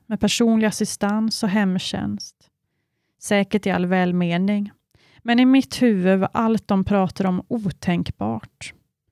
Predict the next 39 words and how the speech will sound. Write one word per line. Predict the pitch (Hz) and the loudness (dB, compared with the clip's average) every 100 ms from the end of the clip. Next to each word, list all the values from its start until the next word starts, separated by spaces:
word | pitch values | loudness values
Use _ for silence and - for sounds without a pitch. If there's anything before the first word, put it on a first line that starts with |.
| _ | _
Jag | 220 262 269 262 - | -2 0 2 -2 -4
kommer | 208 190 | -4 -4
klara | - 208 180 180 | -4 -4 -2 -2
mig | 190 | -2
själv. | 202 - 226 294 175 185 - _ _ _ _ _ _ _ _ _ _ _ 208 | -4 -2 -2 -2 -2 -4 -8 _ _ _ _ _ _ _ _ _ _ _ -8
Jag | 220 | -6
tänkte | 359 269 - | -2 -2 0
inte | 320 254 | -2 -2
så | - 220 | 0 0
mycket | 202 - 208 | 0 -2 -4
på | 214 | -2
allt | 185 190 | -4 -4
som | - 196 | -4 -2
hade | 190 | -2
hänt. | - 190 240 247 - - _ _ _ _ _ | -2 -4 -4 -6 -12 -20 _ _ _ _ _
Jag | 208 | 0
ville | 220 240 | 2 2
faktiskt | - 190 202 - | 0 0 -2 0
bara | 185 | -2
fokusera | - 190 - 185 196 180 208 | -2 -6 -6 -6 -4 -2 -2
på | 226 | 0
hur | 190 175 | 0 0
jag | 160 | -2
skulle | - 190 | -2 -4
ta | 190 185 175 | -2 -2 -2
mig | 175 185 | -2 -2
framåt | - 175 180 180 - | -4 -4 -4 -6 -10
snabbt. | - - 214 - _ _ _ _ _ _ _ - - - - | -8 -6 -6 -8 _ _ _ _ _ _ _ -20 -20 -20 -4
Jag | 262 262 254 | 0 2 2
ville | 254 254 | 2 2
bevisa | 226 208 190 180 - 233 208 - _ _ - | 4 4 2 0 -2 -2 -2 -4 _ _ -10
att | 208 | -6
de | - 180 175 | -2 -2 0
hade | 185 190 | 0 -2
fel. | - 196 233 196 196 - _ _ _ _ _ _ _ _ | -4 -4 -4 -6 -8 -14 _ _ _ _ _ _ _ _
Så | - 262 | -2 2
i | |
min | 247 254 247 | 4 4 4
säng | - 220 226 240 | 2 0 2 0